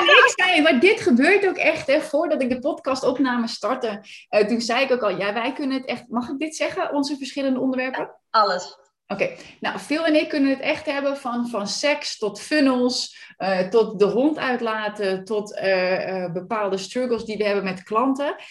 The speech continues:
Speaker 1: En dat komt dus echt doordat wij destijds bereid waren om vijfduizend euro te investeren in een traject van acht weken.
Speaker 2: Ja, dat.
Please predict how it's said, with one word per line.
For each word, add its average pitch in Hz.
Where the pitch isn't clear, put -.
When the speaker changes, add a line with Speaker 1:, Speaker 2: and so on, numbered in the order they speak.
Speaker 1:
En 226
dat 240
komt 381
dus -
echt -
doordat 175
wij 302
destijds 285
bereid 180
waren 339
om 190
vijfduizend 214
euro 277
te 285
investeren 254
in 247
een 165
traject 175
van -
acht -
weken. 240
Speaker 2:
Ja, 196
dat. -